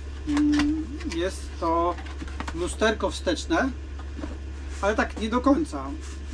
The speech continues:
Ja już to pozwoliłem sobie swego czasu odpakować, jak do mnie dotarło, sprawdzić, czy wszystko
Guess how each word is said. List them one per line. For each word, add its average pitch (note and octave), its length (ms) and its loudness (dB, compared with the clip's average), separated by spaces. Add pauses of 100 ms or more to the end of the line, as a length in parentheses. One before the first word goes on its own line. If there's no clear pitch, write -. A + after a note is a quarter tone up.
(240)
Ja G3+ 60 2
już A3 140 2
to A3 120 0
pozwoliłem G3 500 0
sobie F#3 200 -4 (220)
swego D#3+ 260 -2
czasu F3+ 260 -4
odpakować, E3 640 0
jak - 120 -4
do D3 80 -2
mnie D3 240 4 (140)
dotarło, D3+ 480 0
sprawdzić, C#3+ 480 -4
czy - 140 -6
wszystko C#3+ 520 -2